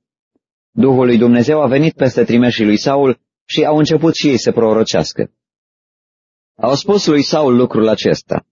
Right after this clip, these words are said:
El a trimis alți oameni și au prorocit și ei. A mai trimis alții a treia oară și au prorocit și ei. Atunci Saul s-a dus el însuși la Rama. Ajungând la fântâna cea mare, fără apă, care este la Secu,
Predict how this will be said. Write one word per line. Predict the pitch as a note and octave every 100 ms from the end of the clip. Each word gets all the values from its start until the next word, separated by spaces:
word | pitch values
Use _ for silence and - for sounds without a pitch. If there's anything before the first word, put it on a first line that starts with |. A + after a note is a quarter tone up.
| _ _ _
El | - D3
a | E3
trimis | - D3+ D#3 F3+
alți | E3+ -
oameni | A2 A2+ C3+
și | -
au | B2
prorocit | B2+ B2+ B2+ A#2 C3
și | - G#2+
ei. | D#2 C2+ - _ _ _ _ _ _ _
A | A#2+
mai | C3 D3
trimis | E3 F3 E3
alții | D#3+ D#3 D#3
a |
treia | - F#3+ C#3+
oară | G#2+ G2
și | F#2+
au | G#2+
prorocit | A#2 A#2+ B2 B2+ A#2+
și | - G2
ei. | D2 - _ _ _ _ _ _ _ _ _
Atunci | - A2 E3+ E3+
Saul | - D3 D3 C#3+
s-a | C#3
dus | A#2 A#2+ -
el | A#2+
însuși | G#2+ F#2+ F#2 -
la | F#2+
Rama. | F2+ C#2 C#2 - _ _ _ _ _ _ _ _
Ajungând | - A2+ C#3+ E3 G3 F#3
la | E3
fântâna | D3+ C#3+ D3+ C#3
cea | C#3
mare, | C3+ A#2+ G#2+
fără | - B2+
apă, | A#2+ G#2 G#2
care | - G#2+
este | A2+ -
la | G#2+ G#2
Secu, | - C#3 - E2+